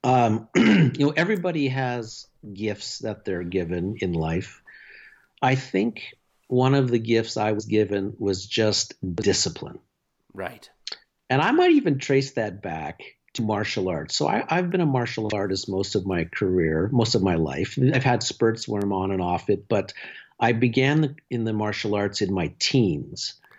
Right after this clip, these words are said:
Speaker 2: Okay.
Speaker 1: And it, it involves enormous discipline because it ain't easy.
Speaker 2: Yeah.
Speaker 1: And you have to drag your ass to class, you know, two or three times a week when you really wanna go home, put your feet up and open a beer.
Speaker 2: Yeah.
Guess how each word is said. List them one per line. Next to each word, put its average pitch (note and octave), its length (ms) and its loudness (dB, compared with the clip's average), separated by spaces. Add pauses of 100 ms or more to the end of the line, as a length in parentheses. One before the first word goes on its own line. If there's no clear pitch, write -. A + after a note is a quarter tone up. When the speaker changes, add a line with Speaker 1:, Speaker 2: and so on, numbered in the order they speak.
(140)
Speaker 2:
Okay. - 360 -18
Speaker 1:
And A#2 460 2 (160)
it, C3+ 240 2
it C3 140 2
involves B2+ 560 2
enormous B2 760 0
discipline F#2+ 640 -6 (880)
because A2+ 480 0
it A#2 180 0
ain't B2 280 4
easy. - 500 -6 (340)
Speaker 2:
Yeah. E2 200 -8 (260)
Speaker 1:
And A2 180 0
you A#2 100 4
have A#2+ 120 2
to A#2 80 0
drag A2+ 420 4
your A2+ 220 4
ass G2 580 -2 (120)
to G#2+ 100 -4
class, G2+ 720 0 (260)
you A2+ 120 -4
know, G#2+ 160 -4
two A2+ 300 4
or A2+ 60 6
three A2+ 240 2
times G2+ 320 -2
a G2+ 80 0
week G2+ 280 0
when G2+ 120 2
you G#2+ 120 2
really A#2 300 4 (100)
wanna A2 280 2
go A2 160 2
home, G#2+ 240 2
put - 160 -2
your G#2 100 0
feet G#2+ 200 4
up G#2 160 2
and G2+ 100 0
open G#2 240 0
a G2 60 -2
beer. G2 420 0 (180)
Speaker 2:
Yeah. - 280 -6